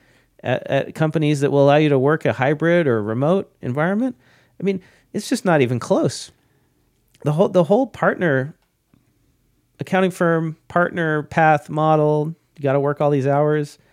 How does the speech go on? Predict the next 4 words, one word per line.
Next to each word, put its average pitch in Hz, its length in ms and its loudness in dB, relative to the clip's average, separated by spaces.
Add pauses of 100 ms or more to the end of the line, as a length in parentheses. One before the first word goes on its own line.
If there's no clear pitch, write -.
(280)
it's - 140 -10
gotta 175 280 0
change, 135 600 -6 (440)
or 139 480 0